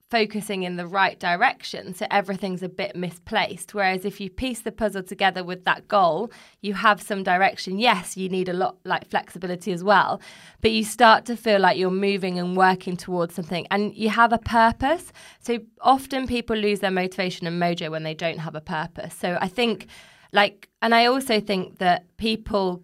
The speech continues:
are really hard on themselves on the tougher times in running. So, like, um, for example, like we were saying, Dale in the WhatsApp group, like, sometimes you can be hard on yourself that you haven't completed that, um, seven miles when it was down in the plan, but actually you've got out for that six. So celebrate the small wins,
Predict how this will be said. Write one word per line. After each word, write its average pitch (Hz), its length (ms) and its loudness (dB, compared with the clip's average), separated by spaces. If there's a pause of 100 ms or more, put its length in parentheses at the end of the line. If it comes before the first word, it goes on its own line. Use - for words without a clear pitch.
are 190 60 -2
really 190 240 0
hard 196 240 4
on 185 80 -2
themselves 175 420 -2
on 175 100 -6
the 170 60 -8
tougher 185 340 -8
times 196 420 -4
in 208 100 -2
running. 220 320 0
So, 247 160 0
like, 175 320 2 (300)
um, 185 220 2
for 202 100 -4
example, 196 320 0
like 170 140 -2
we 175 60 -8
were 175 40 -8
saying, 180 240 -4
Dale 190 260 4
in 170 100 -4
the 170 80 -6
WhatsApp 170 420 -4
group, - 380 -14
like, - 340 -8 (180)
sometimes 226 420 0
you 208 60 -4
can 208 140 -4
be 185 80 -4
hard 196 260 4
on 175 80 -6
yourself 165 340 -8
that - 100 -10
you 190 60 -8
haven't 180 360 -4
completed 190 760 -8
that, 165 220 0 (380)
um, 175 260 0
seven 196 380 2
miles 180 300 4
when 175 100 -6
it - 60 -8
was 170 80 -12
down 170 180 -2
in 165 40 -8
the 170 60 -8
plan, 180 260 0
but 185 140 -8
actually 220 320 2
you've 190 140 -8
got 185 160 4
out 170 200 4
for - 80 -16
that 170 200 -2
six. - 400 -6
So 202 80 -2
celebrate 254 560 2
the 208 60 -8
small 208 300 -4
wins, 185 560 -4